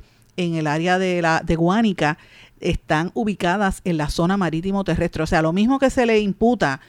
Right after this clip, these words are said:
a Jennifer González y a los familiares de Jennifer González, lo está haciendo el hijo del gobernador,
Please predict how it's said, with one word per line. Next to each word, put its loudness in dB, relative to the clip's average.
a 0
Jennifer 0
González 2
y 4
a 4
los 2
familiares 0
de -2
Jennifer -4
González, -2
lo -4
está -6
haciendo -4
el -2
hijo 0
del -2
gobernador, 2